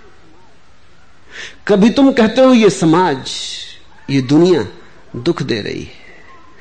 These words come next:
तुम हजार तरकीबें करते हो किसी और पर दायित्व फेंक देने की, और एक सीधी सी बात नहीं देखते कि तुमने बीज बोया था।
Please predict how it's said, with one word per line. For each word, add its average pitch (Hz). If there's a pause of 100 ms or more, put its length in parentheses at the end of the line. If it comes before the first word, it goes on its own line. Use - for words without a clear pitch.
(720)
तुम 226
हजार 214
तरकीबें 196
करते 170
हो 170
किसी 143
और 147
पर -
दायित्व 110
फेंक 127
देने 127
की, - (280)
और 123
एक 165
सीधी 160
सी 147
बात 104
नहीं 113
देखते 113
कि -
तुमने 139
बीज 131
बोया 101
था। -